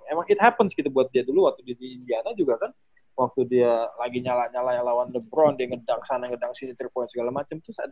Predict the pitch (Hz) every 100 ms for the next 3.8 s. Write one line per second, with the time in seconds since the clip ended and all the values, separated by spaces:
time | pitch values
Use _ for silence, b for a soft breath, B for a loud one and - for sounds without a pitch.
0 | - 135 _ 143 143 147 147 214 180 -
1 | 196 139 127 120 107 117 117 107 151 220
2 | - - 127 127 160 180 220 202 - _
3 | _ - 165 170 139 127 113 107